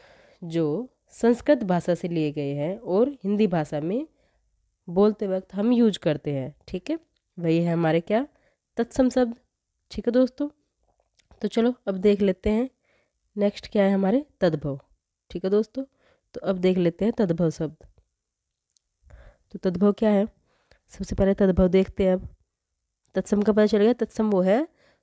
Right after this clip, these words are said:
जो संस्कृत के शब्द है, लेकिन हम उन्हें यूज़ करते हैं हिंदी में, ठीक है। और अब देखते हैं तद्भव। तो ठीक है दोस्तों, तद्भव शब्द क्या है, चलो देख लेते हैं। तद्भव का अर्थ है उससे होना, अर्थात वे शब्द जो स्रोत यानी कि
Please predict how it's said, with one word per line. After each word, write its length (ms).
जो 60
संस्कृत 520
के 140
शब्द 280
है, 80
लेकिन 300
हम 380
उन्हें 160
यूज़ 360
करते 300
हैं 100
हिंदी 300
में, 260
ठीक 240
है। 100
और 120
अब 100
देखते 320
हैं 100
तद्भव। 380
तो 80
ठीक 240
है 60
दोस्तों, 360
तद्भव 360
शब्द 300
क्या 160
है, 200
चलो 200
देख 200
लेते 260
हैं। 100
तद्भव 380
का 180
अर्थ 340
है 200
उससे 360
होना, 440
अर्थात 720
वे 280
शब्द 360
जो 200
स्रोत 400
यानी 260
कि 220